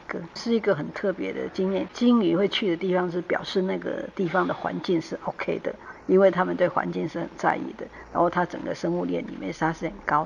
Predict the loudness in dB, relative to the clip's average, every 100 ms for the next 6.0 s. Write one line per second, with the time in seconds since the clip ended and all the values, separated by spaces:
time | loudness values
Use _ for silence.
0 | -2 4 8 8 6 6 6 8 6 4
1 | 0 -2 -4 -6 -2 4 4 4 2 4
2 | 4 4 -2 -2 -2 -2 -2 0 0 0
3 | 0 -2 2 2 0 -4 -16 -2 2 4
4 | 4 4 4 6 6 4 2 2 2 4
5 | 4 4 0 -2 0 0 0 -2 -4